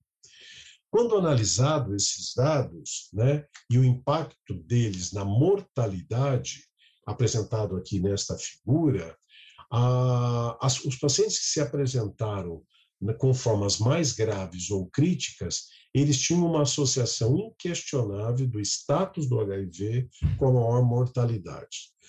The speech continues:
Quando eles foram analisados, é,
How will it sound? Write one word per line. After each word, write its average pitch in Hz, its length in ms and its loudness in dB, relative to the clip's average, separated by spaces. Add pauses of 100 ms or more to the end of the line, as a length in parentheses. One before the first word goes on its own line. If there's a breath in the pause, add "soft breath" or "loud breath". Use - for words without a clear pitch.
(440 loud breath)
Quando 156 600 2
eles 131 340 4
foram 110 580 0 (120)
analisados, 98 1200 -2 (340 soft breath)
é, 101 760 0